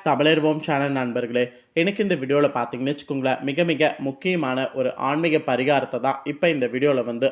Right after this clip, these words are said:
அதிரடியா பார்க்க போறோம். So, அந்த ஆன்மீக பரிகாரம் பார்க்கறதுக்கு முன்னாடி முதல்ல இன்றைய நாள் என்ன தேதி, என்ன கிழமைங்கிறத பார்க்கலாம். So, இன்றைய நாள் தேதி பார்த்தீங்கன்னு வச்சுக்கோங்களேன்,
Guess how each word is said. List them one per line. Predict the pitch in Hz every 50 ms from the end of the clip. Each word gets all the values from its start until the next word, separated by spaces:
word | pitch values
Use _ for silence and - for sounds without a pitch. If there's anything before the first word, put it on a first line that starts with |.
| - 127 135
அதிரடியா | 127 135 135 143 123 120 117 123 120 - - -
பார்க்க | 123 117 110 - - 120 -
போறோம். | 127 123 123 127 123 117 - - _ _ _ _ _ -
So, | 175 160 - - 147
அந்த | 143 139 131 127 143
ஆன்மீக | 165 185 196 185 180 180 -
பரிகாரம் | 139 131 135 143 156 147 147 123 - 123
பார்க்கறதுக்கு | 120 131 - 156 143 139 - - - 127
முன்னாடி | 127 123 127 135 139 147 147 - -
முதல்ல | 135 139 165 170 156 - 143
இன்றைய | 131 120 123 120 131
நாள் | 135 139 139 - - 139
என்ன | 143 160 170 175 -
தேதி, | 131 120 120 139 139 - 135 135
என்ன | 139 160 151 -
கிழமைங்கிறத | 143 123 127 123 139 135 127 123 117 117 117 123 131 - - - 143
பார்க்கலாம். | 135 120 - - 127 123 123 127 - - - - - _ _ -
So, | 170 165 165 185
இன்றைய | 208 208 226 214 190 165
நாள் | 151 147 151 - - 165
தேதி | 165 180 180 196 185 -
பார்த்தீங்கன்னு | 135 127 - - 131 131 131 143 156
வச்சுக்கோங்களேன், | 156 - - - 139 127 123 120 120 -